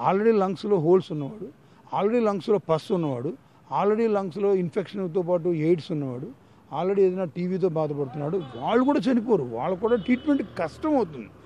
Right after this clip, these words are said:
డాక్టర్కి ట్రీట్మెంట్ చేయడం కష్టం అవుతుందో ప్రాణం పోవడం అంత ఈజీ కాదు. కాబట్టి చనిపోతున్నాడా అనే అపోహలో ఎవరు వెళ్ళొద్దు, ప్రమాదం కాదు అసలు. ఆ ప్యానిక్లోంచి ముందు మన ఏరియా ప్రజలంతా బయట రావాలి. ఏదో ఒక కేసు రాగానే భయపడిపోవాల్సిన అవసరం లేదు.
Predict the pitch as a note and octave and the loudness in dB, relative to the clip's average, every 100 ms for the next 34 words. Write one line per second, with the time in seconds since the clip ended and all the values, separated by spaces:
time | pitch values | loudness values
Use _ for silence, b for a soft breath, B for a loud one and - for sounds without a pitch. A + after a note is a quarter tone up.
0 | B B B G#2+ G#2+ D#3 - D4+ C#4+ C4 | B B B -12 -4 -4 -4 -6 -4 -2
1 | B3+ C4+ B3+ B3+ A#3 G#3 - A3+ A3 G#3+ | 0 2 4 4 2 -2 -2 0 0 0
2 | A#3 F3 F3+ G3 G#3 G3+ G3+ F#3 D#3+ E3 | -2 -2 -4 -4 -2 -2 -2 -4 -6 -6
3 | F#3+ D3+ G#2 - - - G#3+ A3+ A#3 - | -6 -6 -8 -12 -12 -6 -6 -4 -6 -8
4 | B B - D3+ F#3 E3 G#3 G#3 G#3+ G#3 | B B -6 -2 0 4 4 4 2 4
5 | G#3 G#3 F3+ D3+ F3+ F#3+ F#3+ E3+ E3 E3+ | 2 2 0 2 4 4 4 4 4 4
6 | D3+ D#3 D#3 F3+ D3 C#3+ E3 F3+ E3+ D#3 | 2 2 0 -2 -2 -2 -2 -2 -2 -2
7 | D#3+ D3+ F3+ C3 B2+ - B - C3+ - | -2 -6 -8 -10 -12 -16 B -4 -4 -4
8 | - D3 A#3+ A#3+ C4+ C4 A3 G#3+ A3 G3 | -4 0 2 2 2 2 2 0 0 0
9 | F3+ F3+ G3 D#3+ F3+ E3+ E3+ D#3+ D3 D3 | 0 2 2 0 -4 -4 -6 -6 -6 -6
10 | D#3+ C#3+ E3+ - B B - D3 G#3 - | -8 -6 -8 -8 B B -6 0 0 0
11 | F#3+ F3+ F#3+ F#3 F#3+ E3 D#3 D3+ D#3+ D#3+ | 0 0 -2 -2 -4 -2 -2 -2 -2 -2
12 | D3 B2+ C#3+ C3 G3 | -2 -8 -6 -6 -6